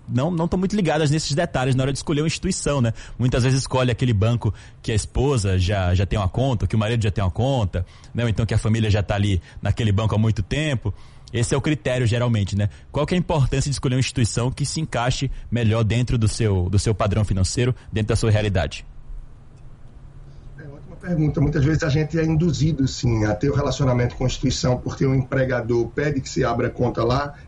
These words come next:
Speaker 2: porque você já tem conta naquela instituição desde os seus tempos de estágio, e muita gente termina tendo um vínculo afetivo por aquela instituição financeira,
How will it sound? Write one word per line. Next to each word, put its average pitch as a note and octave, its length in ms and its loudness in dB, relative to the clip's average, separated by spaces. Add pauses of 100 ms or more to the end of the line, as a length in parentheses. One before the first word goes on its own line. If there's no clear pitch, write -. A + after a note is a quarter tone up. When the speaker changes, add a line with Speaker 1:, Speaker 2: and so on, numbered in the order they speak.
Speaker 2:
porque - 220 0
você C3+ 240 2
já C3 100 2
tem D#3+ 160 0
conta D#3+ 320 -2
naquela C#3 280 -2
instituição B2 560 0
desde C#3+ 260 2
os C3 80 0
seus C3+ 180 0
tempos C3 300 0
de B2 60 4
estágio, B2 520 0
e A#2 40 2
muita C3 260 0
gente C#3 240 0
termina C#3+ 300 2
tendo C#3 240 2
um D3 60 4
vínculo C#3+ 460 0
afetivo B2+ 720 -2 (400)
por D3 180 2
aquela C3 240 -2
instituição B2 440 0
financeira, D3+ 600 0